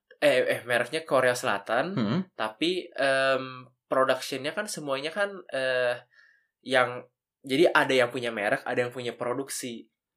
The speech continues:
Speaker 2: Oh,
Speaker 1: Gitu.
Speaker 2: oke, oke. Jadi semacam kayak semacam, em, jadi Samsung itu kayak semacam meng-outsourcing
Speaker 1: Iya.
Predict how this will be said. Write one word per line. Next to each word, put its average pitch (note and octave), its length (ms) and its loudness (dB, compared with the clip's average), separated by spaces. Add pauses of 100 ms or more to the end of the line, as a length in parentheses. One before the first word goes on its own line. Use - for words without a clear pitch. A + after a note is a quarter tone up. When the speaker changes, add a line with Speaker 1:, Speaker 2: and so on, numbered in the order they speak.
(240)
Speaker 2:
Oh, D3 100 6
Speaker 1:
Gitu. D#3+ 300 12 (340)
Speaker 2:
oke, C3+ 180 6 (100)
oke. C#3 200 4
Jadi D3 300 6 (180)
semacam C3+ 520 2
kayak B2+ 220 4
semacam, A#2 520 0 (100)
em, G#2 240 4 (400)
jadi A#2 220 0
Samsung C3+ 400 2
itu B2+ 120 -2
kayak C#3 200 6
semacam C3+ 420 -2
meng-outsourcing B2 800 0
Speaker 1:
Iya. D3 380 2